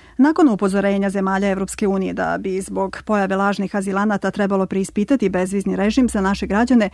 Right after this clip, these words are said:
u vladi tvrde da će Srbija učiniti sve kako bi zaštitila beli Schengen. Među onima koji traže azil u zemljama Unije, devedeset pet odsto su Romi. U udruženjima Roma kažu kako,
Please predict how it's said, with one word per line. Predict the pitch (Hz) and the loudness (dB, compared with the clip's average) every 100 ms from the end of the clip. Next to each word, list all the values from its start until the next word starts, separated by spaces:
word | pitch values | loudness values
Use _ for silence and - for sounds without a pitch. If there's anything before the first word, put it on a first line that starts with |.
| - - | -8 -6
u | 277 | 2
vladi | 247 254 269 | 4 6 4
tvrde | - 214 247 247 | 4 2 4 4
da | 190 | 0
će | 175 175 | -4 -2
Srbija | 196 190 202 | 0 2 2
učiniti | 180 196 190 185 185 | 2 0 0 -2 -4
sve | 220 220 | -2 0
kako | 202 226 | 0 0
bi | 220 240 | 0 0
zaštitila | 208 185 - 185 202 202 | 0 -4 -4 -4 0 0
beli | 190 185 | -2 -2
Schengen. | 185 208 175 170 185 - - - | -2 -2 -2 -4 -6 -10 -8 0
Među | 208 226 | 4 4
onima | 214 226 190 | 6 6 4
koji | 202 | 0
traže | 190 214 208 202 | 0 0 0 0
azil | 190 196 269 | 0 2 0
u | 185 | 0
zemljama | 196 185 196 190 | 0 2 2 0
Unije, | 208 233 262 202 | 2 6 6 4
devedeset | 180 - 233 262 - | 0 0 0 0 0
pet | 220 | 0
odsto | 190 190 - 190 | 0 -4 -6 -2
su | 208 | 0
Romi. | 196 - 170 - - - | 0 0 -4 -6 -20 -4
U | - 233 | 2 4
udruženjima | 247 240 247 247 240 190 | 4 4 4 6 6 4
Roma | 190 214 185 | 2 2 2
kažu | 196 208 220 262 | 0 0 2 0
kako, | 185 - 190 | 0 -4 -4